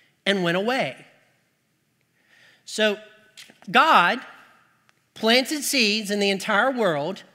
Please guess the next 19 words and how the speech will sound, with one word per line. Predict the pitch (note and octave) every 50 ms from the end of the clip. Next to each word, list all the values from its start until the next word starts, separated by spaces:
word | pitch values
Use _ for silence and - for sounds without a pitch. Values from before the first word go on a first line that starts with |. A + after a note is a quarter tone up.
| _ _ _ _ _ _ _ _ -
and | G#3 G#3+ G#3 F#3+
then | A#3 B3 A#3+ A#3+ A#3 A3 - - - -
his | - A#3+ A#3+ A#3 G#3 - - -
enemy | B3 C#4+ E4 F#4 G4 E4+ B3 G3+ F#3 E3+
came | - - G3 F3+ E3+ E3+ E3
in | D3 C3 C3 C3 D3+ A3+ B3 - _ _ _ _ _ _ _ _ _ _ _ _ _ _ _ _ _ -
and | G3+ G#3 G3+
planted | - - A3 A3 A3+ A#3 A3+ C#4 C#4 A3+
seeds | - - - A3+ G#3+ F#3+ F#3+ G3+ F#3 - - -
alongside | G3 F#3+ G3+ G#3 A3 A3+ G#3+ - A3+ G3+ G3 G3+ G3+
the | A3+ A3
seeds | - - G3 F3 E3 E3+ F3 D#3+
that | F3 E3+ E3+
God | D3+ D#3+ D3 C#3+ C#3+ D3 C#3
had | - - E3 D#3+ -
planted. | - - G#3+ G3+ G3+ G3+ F#3+ - - - - - _ _ _ _ _ _ _ _ _ _ _ _ _ - - - - -
See, | - - A3
we | G#3+ C4 D4+ D4+
don't | C4+ A3 F3+